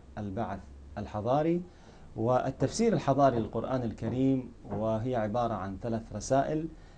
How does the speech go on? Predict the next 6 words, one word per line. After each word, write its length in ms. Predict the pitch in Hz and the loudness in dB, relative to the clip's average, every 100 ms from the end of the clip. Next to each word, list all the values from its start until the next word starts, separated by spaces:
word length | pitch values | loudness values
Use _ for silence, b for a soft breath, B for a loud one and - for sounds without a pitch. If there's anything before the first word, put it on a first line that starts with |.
| B - | B -4
الأولى 540 | 117 131 160 147 147 | -2 2 2 4 2
دراسة 400 | 131 135 170 170 | 4 4 4 2
قرآنية 540 | 139 135 139 139 139 107 | 0 0 2 4 4 2
في 300 | 104 101 95 | -4 -6 -4
فقه 280 | 143 143 117 | -6 -6 -8
التجديد 540 | - 110 95 127 | -6 -6 -4 -4